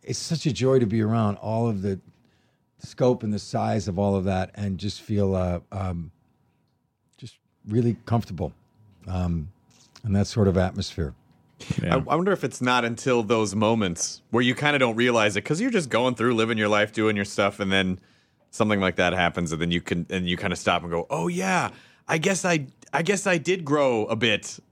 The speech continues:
Speaker 3: 'cause I'm not freaking out about this, and it feels like it, sh-,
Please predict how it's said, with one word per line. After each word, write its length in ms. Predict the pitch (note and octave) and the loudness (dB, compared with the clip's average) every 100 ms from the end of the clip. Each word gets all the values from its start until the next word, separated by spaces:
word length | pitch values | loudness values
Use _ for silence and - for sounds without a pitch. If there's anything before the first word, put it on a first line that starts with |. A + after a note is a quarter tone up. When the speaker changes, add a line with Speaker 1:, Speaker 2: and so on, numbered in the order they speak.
| _ _ _ _ - | _ _ _ _ -2
Speaker 3:
'cause 160 | D3 | 2
I'm 160 | D3+ E3 | 2 2
not 160 | E3 | 0
freaking 380 | - F3 E3 D3+ | 0 -2 -2 0
out 220 | D3 E3 | 2 2
about 280 | D3+ A#2 G2+ | 2 2 0
this, 240 | G#2 F#2+ - | 0 0 0
and 100 | A2+ | -2
it 140 | A2 | 0
feels 460 | D#3 D#3 B2+ G2+ B2+ | 0 0 0 -2 -2
like 200 | A#2+ B2 | 0 -2
it, 140 | G2+ | -6
sh-, 140 | - | -10